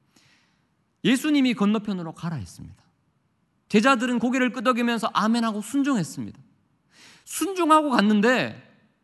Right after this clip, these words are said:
파도를 만난 거예요. 그것도 거친 파도를 만났습니다.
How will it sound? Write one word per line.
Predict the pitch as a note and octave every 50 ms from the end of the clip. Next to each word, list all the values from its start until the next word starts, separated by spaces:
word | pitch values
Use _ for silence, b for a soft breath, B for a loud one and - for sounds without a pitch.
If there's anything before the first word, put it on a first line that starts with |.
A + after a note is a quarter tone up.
| _ _ _ _ _ _ _ _ _ _ _ _ _ _ _ _ _ _ _
파도를 | - - G#3 - A#3 G#3+ F3+
만난 | C3 G#2 G#2+ G#2 F2+ F2 E2+
거예요. | G2+ G#2+ A2 - _ _ _ _ _ _ _ _ _ _ _ _
그것도 | _ - F3 G#3+ G#3 - A3
거친 | - - F#3 A#3+ C#4 - - E4 E4+ D4
파도를 | B3 A#3 F#3+ G3 F#3+ F#3
만났습니다. | D#3 A2+ A2 G#2 F2+ - - - - -